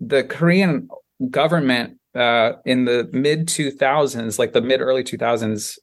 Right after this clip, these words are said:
uh, in two thousand tens, excuse me, built these huge theme parks for folks who couldn't afford to,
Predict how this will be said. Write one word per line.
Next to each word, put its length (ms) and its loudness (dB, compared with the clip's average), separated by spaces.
uh, 280 4
in 80 -6
two 140 0
thousand 200 2
tens, 300 0
excuse 240 -6
me, 200 0
built 320 0
these 240 0
huge 480 -2
theme 420 0
parks 680 -4
for 140 4
folks 340 0
who 140 -2
couldn't 340 2
afford 440 0
to, 140 -8